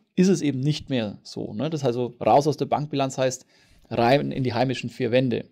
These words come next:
Bitte in einem ge-, begrenzten Maße. Ähm, rein in sichere Anlagemodelle wie zum Beispiel Edelmetalle, auch das nur in einem begrenzten Maße. Rein in produktives, also in, in Sachwerte wie zum Beispiel Aktien, wie zum Beispiel Fonds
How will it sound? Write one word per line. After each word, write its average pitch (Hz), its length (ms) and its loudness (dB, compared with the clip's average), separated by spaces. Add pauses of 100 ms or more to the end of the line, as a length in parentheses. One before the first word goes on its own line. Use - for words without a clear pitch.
(160)
Bitte 147 220 2
in 135 200 0
einem 123 200 -2
ge-, 127 140 -2
begrenzten 123 600 -2
Maße. 113 400 -4 (540)
Ähm, 131 340 2
rein 127 300 2
in 135 100 -2
sichere 151 540 2
Anlagemodelle 127 920 0
wie 123 60 -2
zum 123 160 -6
Beispiel 123 320 -2
Edelmetalle, 127 760 0
auch 110 160 0
das 135 260 -2
nur 135 160 -2
in - 80 -10
einem 120 200 -4
begrenzten 131 500 -4
Maße. 104 320 -6 (400)
Rein 143 300 2
in 131 240 -4
produktives, 151 760 0
also 127 160 0
in, 131 140 -4
in - 180 -8
Sachwerte 120 720 0
wie 135 80 -4
zum 131 160 -8
Beispiel 123 320 -4
Aktien, 123 400 -6
wie 151 80 -4
zum 143 180 -10
Beispiel 127 300 -6
Fonds 123 380 -4